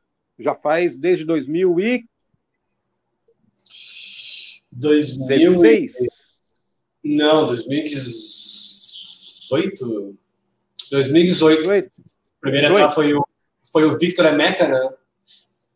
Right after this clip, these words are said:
Speaker 2: Nosso grande vocalista aí, Victor Emeca. Eh, entrou em dois mil e dezoito,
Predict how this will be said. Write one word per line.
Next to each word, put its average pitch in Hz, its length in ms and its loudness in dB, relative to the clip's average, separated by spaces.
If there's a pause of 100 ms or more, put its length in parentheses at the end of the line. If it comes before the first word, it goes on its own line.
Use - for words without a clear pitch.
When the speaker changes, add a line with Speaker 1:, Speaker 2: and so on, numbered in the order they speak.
(400)
Speaker 2:
Nosso - 340 -12
grande 147 300 2
vocalista 139 600 -2
aí, 135 140 0
Victor 135 280 -6
Emeca. 131 460 -2 (800)
Eh, 110 180 -2
entrou 120 200 -6
em - 20 -8
dois 135 240 -2
mil 135 200 0
e 147 140 0
dezoito, - 680 -6